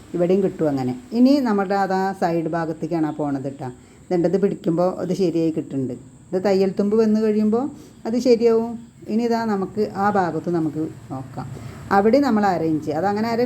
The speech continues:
ഇഞ്ച് വെച്ചിട്ട് അങ്ങനെ സ്കെയിൽ കൊണ്ട് വരച്ച് കഴിഞ്ഞാൽ ശരിയാവും. ഇനി അതും കഴിഞ്ഞ് കഴിഞ്ഞാൽ അതിൻ്റെ ബാക്കി ഭാഗം വരുന്നത് എന്തെങ്കിലും ഇത് ഞാൻ വെറുതെ ഒന്ന് കട്ട് ചെയ്തിട്ടതാണ്.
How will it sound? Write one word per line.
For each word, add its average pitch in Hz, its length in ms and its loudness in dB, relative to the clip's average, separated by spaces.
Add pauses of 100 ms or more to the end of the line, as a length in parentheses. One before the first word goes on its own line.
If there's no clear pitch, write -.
ഇഞ്ച് 240 240 -2
വെച്ചിട്ട് 262 260 0
അങ്ങനെ 254 200 2
സ്കെയിൽ 247 360 4
കൊണ്ട് 240 240 0
വരച്ച് 247 300 -4
കഴിഞ്ഞാൽ 226 260 0 (100)
ശരിയാവും. 151 400 0 (340)
ഇനി 208 180 0
അതും 196 200 2
കഴിഞ്ഞ് 196 320 4
കഴിഞ്ഞാൽ 190 320 0
അതിൻ്റെ 185 300 0
ബാക്കി 180 320 -2
ഭാഗം 175 300 0
വരുന്നത് 170 320 -2
എന്തെങ്കിലും 170 420 0
ഇത് 180 120 -2 (220)
ഞാൻ 202 160 -2
വെറുതെ 202 260 2 (100)
ഒന്ന് 240 140 0 (120)
കട്ട് 214 180 -4
ചെയ്തിട്ടതാണ്. 180 720 0